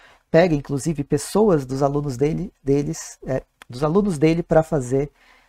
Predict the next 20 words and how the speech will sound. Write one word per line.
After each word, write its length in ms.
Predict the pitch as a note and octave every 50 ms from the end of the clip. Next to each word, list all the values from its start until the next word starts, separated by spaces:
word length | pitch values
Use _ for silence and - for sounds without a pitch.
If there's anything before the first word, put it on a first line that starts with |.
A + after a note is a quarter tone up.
| _ _ -
pra 220 | - C#3 C3+ C3
participar 680 | - - C#3+ - - - - - - C#3+ C#3+ D3+ D#3
das, 360 | C3+ B2+ B2+ B2+ B2+ - - -
das 280 | - C3 B2+ B2 -
revistas 800 | - C3+ B2+ A2 B2 D#3 F#3+ - - - C3 C3 - - - - _ _ _ _ _ _ _ _ _ -
da 120 | - B2+
Guará. 560 | B2+ A2+ B2+ A#2+ A#2 A#2+ - E3 F3 D3+ C3 C3
E 80 | C3 _ _ _ _ _ _ _
é 140 | - D3+ D3+
um, 220 | E3+ F3+ F3 G3 -
um 120 | - F3+ F#3+
dos 180 | F#3 F#3+ D#3+
maiores, 880 | E3 E3 D#3 D#3+ E3 F#3 G#3 G#3+ G3+ F#3 D#3+ C#3+ C3+ - - - - - _ _ _ _ _ _ _ -
uma 100 | E3+ F3
das 140 | F3+ -
principais 440 | - F#3+ G3 - - - G#3 A3 G#3+
editoras 880 | B3 G#3 - - _ - D#3+ D3+ D3 B2+ C3 C#3 - - - - - - -
de 100 | C3+ D3
quadrinho 400 | - - D#3 C3+ D3 F#3 G3+ F3+
nacional 580 | F3 F3 - - D#3+ C#3 C3+ C3 A#2 A#2 A#2+